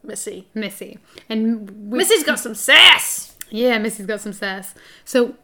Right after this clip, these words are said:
Speaker 2: oh, Missy's chapter is so interesting.
Speaker 1: I love Missy in the movie.
Speaker 2: Yeah, I do too.
Speaker 1: So cute. So
Speaker 2: So,
Speaker 1: funny.
Speaker 2: but Missy's first chapter is told from the perspective of
Speaker 1: Oh,
Speaker 2: her
Speaker 1: God.
Speaker 2: unborn twin. Of her,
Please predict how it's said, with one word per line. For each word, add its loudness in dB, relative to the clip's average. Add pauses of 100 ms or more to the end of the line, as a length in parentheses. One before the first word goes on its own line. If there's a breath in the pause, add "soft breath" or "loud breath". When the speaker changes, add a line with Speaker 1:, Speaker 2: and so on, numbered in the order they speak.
(120)
Speaker 2:
oh, -4
Missy's 2
chapter 0
is -8
so -4
interesting. -8
Speaker 1:
I 2
love 4
Missy 2
in -6
the -12
movie. -6 (460)
Speaker 2:
Yeah, 4
I 2
do -4
too. -4
Speaker 1:
So 6 (160)
cute. 6 (100)
So -4
Speaker 2:
So, 10
Speaker 1:
funny. -4
Speaker 2:
but 4
Missy's 6
first 0
chapter 2
is -4
told -2
from -2
the -2
perspective -4
of 2
Speaker 1:
Oh, 6
Speaker 2:
her 0
Speaker 1:
God. 2
Speaker 2:
unborn 0
twin. -8 (240 soft breath)
Of 0
her, 4